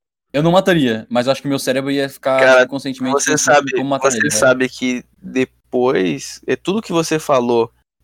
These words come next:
Speaker 2: antes do mas, não importa, né? <laughs> Você sabe disso. <laughs>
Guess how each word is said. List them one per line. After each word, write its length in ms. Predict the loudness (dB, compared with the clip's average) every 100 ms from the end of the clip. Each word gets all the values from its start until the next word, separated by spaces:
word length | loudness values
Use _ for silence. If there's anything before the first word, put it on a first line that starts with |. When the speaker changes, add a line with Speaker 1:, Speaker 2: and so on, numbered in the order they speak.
| -4
Speaker 2:
antes 720 | 2 2 2 -2 -2 -2 -4
do 200 | -6 -6
mas, 640 | -4 -2 0 0 -2 -8 -10
não 120 | -8
importa, 400 | -6 -6 -6 -6
né? 160 | -8 -10 _ _ _
<laughs> 380 | _ _ _ -4
Você 320 | 0 2 2
sabe 400 | 2 2 0 0
disso. 340 | -4 -2 -2 -4 -6 -14 -10
<laughs> 580 | -8 -6 -6 -6 -8 -8